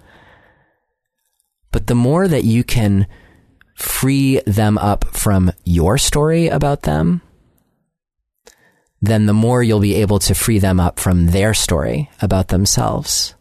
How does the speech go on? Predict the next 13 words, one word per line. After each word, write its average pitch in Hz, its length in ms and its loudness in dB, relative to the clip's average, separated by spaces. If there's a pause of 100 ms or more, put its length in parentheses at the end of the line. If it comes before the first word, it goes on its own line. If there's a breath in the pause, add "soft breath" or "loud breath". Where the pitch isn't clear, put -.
(640 soft breath)
so - 160 -2
that 104 140 0
you 104 180 2
can 104 220 0
simply 127 500 0
be 104 420 0
in 107 440 0
the 95 160 0
moment 95 440 0
with 95 200 0
them, 113 420 -2 (680)
connecting 120 720 -2 (640)
powerfully. 135 720 -2